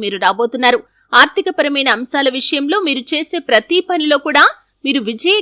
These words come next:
కేతనం ఎగురవేసే అవకాశాలు కూడా ఈ రోజు దినఫలాల ప్రకారం కనిపిస్తున్నాయి. ఈ విధంగా అనుకూల, ప్రతికూల ఫలితాల మిశ్రమంగా మే పదమూడవ తేదీ అంటే రెండు వేల ఇరవై ఐదవ సంవత్సరం మే పదమూడవ తేదీ మంగళవారం అనేది సింహరాశి వ్యక్తులకి ఉండబోతోంది.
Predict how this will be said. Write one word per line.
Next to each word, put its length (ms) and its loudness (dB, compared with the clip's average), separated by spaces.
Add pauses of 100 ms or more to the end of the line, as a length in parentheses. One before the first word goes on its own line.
కేతనం 380 -2 (100)
ఎగురవేసే 580 0
అవకాశాలు 600 -2
కూడా 120 0 (120)
ఈ 80 0
రోజు 260 -2
దినఫలాల 520 -2
ప్రకారం 400 -4
కనిపిస్తున్నాయి. 580 -2 (340)
ఈ 80 0
విధంగా 340 2
అనుకూల, 320 2 (120)
ప్రతికూల 400 0 (120)
ఫలితాల 360 0 (100)
మిశ్రమంగా 500 2 (520)
మే 80 4 (160)
పదమూడవ 580 0
తేదీ 260 0 (160)
అంటే 140 0 (100)
రెండు 200 2
వేల 120 4 (140)
ఇరవై 200 0 (100)
ఐదవ 200 -2 (100)
సంవత్సరం 380 -2 (420)
మే 60 4 (160)
పదమూడవ 540 2
తేదీ 220 0 (220)
మంగళవారం 580 2
అనేది 280 -2 (120)
సింహరాశి 540 0
వ్యక్తులకి 460 -2
ఉండబోతోంది. 600 0